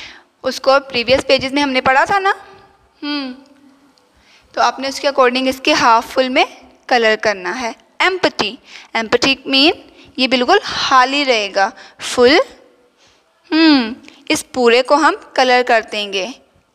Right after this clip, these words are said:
क्योंकि हमने इसमें ड्रिंक शो करना है ना, तो according to statement half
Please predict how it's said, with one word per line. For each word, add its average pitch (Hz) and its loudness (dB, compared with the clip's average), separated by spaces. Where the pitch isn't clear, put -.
क्योंकि 254 0
हमने 269 2
इसमें 320 -2
ड्रिंक 247 -2
शो 415 2
करना 277 0
है 269 2
ना, 285 2
तो 277 4
according 277 0
to 320 0
statement 269 0
half - 0